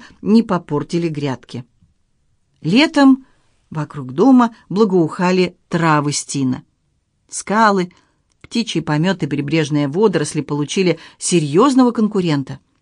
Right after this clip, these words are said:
Свекровь сдалась, но ничего не сказала, а в женском собрании, где она могла поговорить с разумными людьми, называла это Ханиной травой. Как ни странно, но уже на другую весну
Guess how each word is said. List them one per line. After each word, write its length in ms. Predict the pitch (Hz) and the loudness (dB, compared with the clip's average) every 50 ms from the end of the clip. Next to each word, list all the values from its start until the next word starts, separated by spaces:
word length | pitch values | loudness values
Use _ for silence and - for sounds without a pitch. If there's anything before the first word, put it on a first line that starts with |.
| _ _ _ _ _ _ | _ _ _ _ _ _
Свекровь 480 | - - 208 226 320 349 381 330 - - - | -8 -4 -4 0 2 2 2 2 0 -4 -6
сдалась, 500 | 175 165 170 190 185 190 247 359 320 - | -4 0 2 2 2 2 2 0 0 0
но 100 | 240 254 | 2 4
ничего 380 | 269 277 269 - - 214 214 | 4 4 4 2 0 -2 0
не 100 | 220 233 | 2 0
сказала, 640 | 226 - - 202 190 170 180 180 175 175 175 170 175 - - - - - - | 0 0 0 0 0 2 2 2 4 4 2 0 -2 -6 -16 -20 -20 -20 -8
а 140 | - 175 175 | -4 -4 -4
в 40 | 160 | -2
женском 380 | - 190 185 180 - 196 190 | 0 -2 -2 0 -2 -4 -4
собрании, 640 | 185 - 220 220 214 254 294 320 311 262 226 190 170 | -2 0 0 0 0 0 2 4 4 4 4 4 0
где 200 | 160 151 160 180 | -2 -2 0 0
она 220 | 180 180 185 185 180 | 0 2 2 2 2
могла 380 | 180 185 180 175 180 175 170 | 2 0 0 0 0 0 0
поговорить 500 | 165 170 165 170 175 185 185 185 175 156 | -2 -4 -4 -2 0 0 0 0 0 -2
с 80 | - - | -4 -4
разумными 520 | 170 175 175 160 175 165 160 160 160 160 156 | -2 -2 -2 0 0 0 0 0 0 0 0
людьми, 400 | 160 160 156 185 254 294 294 - - - - - _ _ | 0 -2 2 2 4 4 4 0 -4 -12 -20 -20 _ _
называла 840 | 170 180 202 202 202 190 160 175 180 165 156 175 214 254 269 277 285 | 0 2 4 4 4 2 2 2 0 0 2 2 2 2 2 2 2
это 580 | 262 - 233 247 240 - 247 240 240 233 208 190 | 2 2 0 -2 -2 -2 -2 0 0 0 -2 -4
Ханиной 600 | - - 190 180 180 175 175 180 180 180 180 175 | -8 -4 0 0 2 2 2 2 0 0 0 -2
травой. 640 | 165 - 175 175 170 156 151 147 147 147 147 151 - _ _ _ _ _ _ _ _ _ _ _ _ | -4 -4 -4 -4 -2 -2 -2 -2 -2 -2 -2 -6 -10 _ _ _ _ _ _ _ _ _ _ _ _
Как 240 | - 165 156 - | -8 -8 -6 -4
ни 100 | 165 165 | -4 -4
странно, 640 | 151 156 - - 180 208 254 320 339 269 190 151 139 - _ _ _ _ _ _ _ | -4 -6 -8 -6 -2 0 2 4 4 4 4 4 0 -2 _ _ _ _ _ _ _
но 520 | - 156 156 156 151 151 151 156 151 147 | -6 -4 -2 -2 0 0 0 0 0 -2
уже 260 | 147 139 131 156 156 | -2 -2 -2 -2 -2
на 120 | 151 151 143 | -2 -2 -2
другую 420 | 135 147 151 156 226 285 285 254 | -4 -6 -4 -2 0 2 2 2
весну 460 | 240 233 - - 220 214 214 202 190 | 2 0 -2 0 0 2 2 0 -2